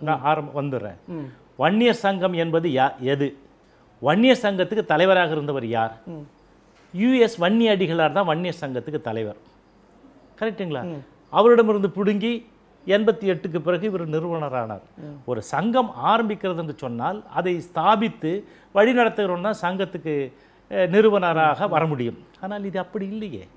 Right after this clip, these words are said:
Speaker 1: எண்பத்தெட்டுக்கு பிறகு தானே வருகிறார். அதற்கடுத்து இது மாதிரி ஒவ்வொன்றும் ஒவ்வொருடமிருந்து பிடுங்கிக் கொள்வார்கள். ஏ கே நடராசன் இந்த டி நகர்ல இருந்தவர் தான். அவர் வந்து பாட்டாளி கட்சி வச்சிருந்தார்.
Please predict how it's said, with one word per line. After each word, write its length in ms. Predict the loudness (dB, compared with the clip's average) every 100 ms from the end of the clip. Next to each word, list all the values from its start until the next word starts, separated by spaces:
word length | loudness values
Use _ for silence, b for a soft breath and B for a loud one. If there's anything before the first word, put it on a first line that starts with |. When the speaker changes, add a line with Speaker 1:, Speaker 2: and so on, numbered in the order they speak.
| _ b b b -2
Speaker 1:
எண்பத்தெட்டுக்கு 600 | 0 0 -2 -4 -8 -8
பிறகு 260 | -6 -6 -4
தானே 200 | -4 -4
வருகிறார். 460 | -6 -6 -10 -12 -18 _ _ b b b b -2
அதற்கடுத்து 560 | 2 2 2 2 2 -2
இது 80 |
மாதிரி 220 | 0 0 2
ஒவ்வொன்றும் 540 | 2 4 0 0 -2
ஒவ்வொருடமிருந்து 580 | 0 2 0 -2 -4 -4
பிடுங்கிக் 400 | -4 -4 -4 -4
கொள்வார்கள். 440 | -4 -2 -4 -6 -14 -18 b b b 2
ஏ 160 | 6 6
கே 140 | 4
நடராசன் 540 | 2 2 2 2 -2 -8
இந்த 180 | -8 -6
டி 120 | -4
நகர்ல 380 | -4 -4 -4 -4
இருந்தவர் 300 | -6 -6 -8
தான். 180 | -10 -12 b b b 0
அவர் 240 | 4 4
வந்து 160 | 2 0
பாட்டாளி 400 | -2 0 -2 -2
கட்சி 260 | -4 -6 -8
வச்சிருந்தார். 540 | -8 -10 -10 -12 -14